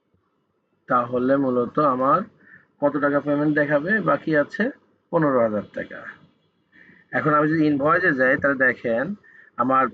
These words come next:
পরবর্তীতে ইনভয়েস যেটা আছে, সেখান থেকে দশ হাজার টাকায় ডিউ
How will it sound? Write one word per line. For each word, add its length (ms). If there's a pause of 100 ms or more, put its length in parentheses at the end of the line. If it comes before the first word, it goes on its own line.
(140)
পরবর্তীতে 600 (140)
ইনভয়েস 360
যেটা 200 (100)
আছে, 200 (460)
সেখান 300
থেকে 140 (100)
দশ 180
হাজার 220
টাকায় 280
ডিউ 120